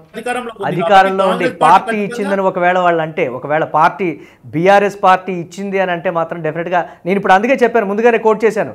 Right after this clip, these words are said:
Speaker 1: టీఆర్ఎస్
Speaker 2: ఎవరిచ్చినా,
Speaker 1: ప్రభుత్వం ఇచ్చింది,
Speaker 2: బీఆర్ఎస్
Speaker 1: టీఆర్ఎస్
Speaker 2: పార్టీ ఇచ్చినా,
Speaker 1: పార్టీ
Speaker 2: కాంగ్రెస్
Speaker 1: ఇచ్చిందని
Speaker 2: పార్టీ
Speaker 1: చెప్పి
Speaker 2: ఇచ్చినా
Speaker 1: మాట్లాడడం జరిగింది
Speaker 2: ప్రజల
Speaker 1: ప్రభుత్వం.
Speaker 2: సొమ్మే.
Speaker 1: టీఆర్ఎస్
Speaker 2: అది ప్రజల సొమ్ము
Speaker 1: ప్రభుత్వం.
Speaker 2: ఇచ్చినట్లే తప్ప
Speaker 1: కేటీఆర్ అంటున్నాడు.
Speaker 2: ఎవరు కూడా
Speaker 1: కేటీఆర్
Speaker 2: పర్టికులర్‌గా
Speaker 1: ఒకటే,
Speaker 2: పార్టీ ఫండ్‌లోంచో
Speaker 1: ఒకటే దగ్గర
Speaker 2: వాళ్ళ
Speaker 1: మంత్రి.
Speaker 2: జోబులోంచో తీసి ఇచ్చేది కాదు.
Speaker 1: ఏ-,
Speaker 2: రేవంత్ రెడ్డి కూడా అదే చెప్పారు,
Speaker 1: నేను,
Speaker 2: "ఏది ఇచ్చినా
Speaker 1: నేను, నాకు
Speaker 2: ప్రజల
Speaker 1: తెలుసు
Speaker 2: సొమ్ములోంచి చేస్తాం
Speaker 1: మురళి
Speaker 2: తప్ప మా జోబులోంచి
Speaker 1: గారు.
Speaker 2: ఎక్కడ మేము సొమ్ము తీసి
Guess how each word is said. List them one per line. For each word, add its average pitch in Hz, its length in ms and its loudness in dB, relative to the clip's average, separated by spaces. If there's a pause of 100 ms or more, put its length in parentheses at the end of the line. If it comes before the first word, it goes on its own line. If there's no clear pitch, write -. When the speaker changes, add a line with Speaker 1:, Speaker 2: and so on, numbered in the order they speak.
Speaker 1:
టీఆర్ఎస్ 254 440 4
Speaker 2:
ఎవరిచ్చినా, 247 300 4
Speaker 1:
ప్రభుత్వం 247 400 2
ఇచ్చింది, 240 140 -8
Speaker 2:
బీఆర్ఎస్ 220 340 6
Speaker 1:
టీఆర్ఎస్ 247 200 4
Speaker 2:
పార్టీ 220 140 -2
ఇచ్చినా, 247 200 0
Speaker 1:
పార్టీ 214 160 0
Speaker 2:
కాంగ్రెస్ 202 300 2
Speaker 1:
ఇచ్చిందని 208 200 2
Speaker 2:
పార్టీ 202 120 -8
Speaker 1:
చెప్పి 208 120 -4
Speaker 2:
ఇచ్చినా 196 160 0
Speaker 1:
మాట్లాడడం 185 200 -2
జరిగింది 240 260 -10
Speaker 2:
ప్రజల 190 280 4
Speaker 1:
ప్రభుత్వం. 220 280 2
Speaker 2:
సొమ్మే. 196 240 -2
Speaker 1:
టీఆర్ఎస్ 240 280 -4
Speaker 2:
అది 151 80 -6
ప్రజల 151 200 -2
సొమ్ము 190 180 0
Speaker 1:
ప్రభుత్వం. 202 200 -2
Speaker 2:
ఇచ్చినట్లే 202 380 -2
తప్ప 240 80 4
Speaker 1:
కేటీఆర్ 240 280 0
అంటున్నాడు. 226 380 -4
Speaker 2:
ఎవరు 208 180 6
కూడా 214 260 4
Speaker 1:
కేటీఆర్ - 180 2
Speaker 2:
పర్టికులర్‌గా 208 500 2
Speaker 1:
ఒకటే, 175 140 -4
Speaker 2:
పార్టీ - 240 6
ఫండ్‌లోంచో 202 520 0
Speaker 1:
ఒకటే 226 160 2
దగ్గర 233 160 -2
Speaker 2:
వాళ్ళ 160 120 2
Speaker 1:
మంత్రి. 156 140 0
Speaker 2:
జోబులోంచో 214 400 0
తీసి 202 240 -8
ఇచ్చేది 190 240 -6
కాదు. 170 260 -2
Speaker 1:
ఏ-, 156 80 -12 (140)
Speaker 2:
రేవంత్ 196 280 2
రెడ్డి 220 160 2
కూడా 220 160 4
అదే 214 80 0
చెప్పారు, 214 320 -2
Speaker 1:
నేను, 185 120 0
Speaker 2:
"ఏది 214 140 0
ఇచ్చినా 220 240 0
Speaker 1:
నేను, 220 200 -4
నాకు 180 160 -2
Speaker 2:
ప్రజల 175 180 2
Speaker 1:
తెలుసు 226 140 4
Speaker 2:
సొమ్ములోంచి 226 380 2
చేస్తాం 214 260 2
Speaker 1:
మురళి 220 120 0
Speaker 2:
తప్ప 202 140 2
మా 202 120 0
జోబులోంచి 196 420 -2
Speaker 1:
గారు. 202 100 0
Speaker 2:
ఎక్కడ 240 120 0
మేము 208 120 -6
సొమ్ము 190 200 -8
తీసి 190 460 -6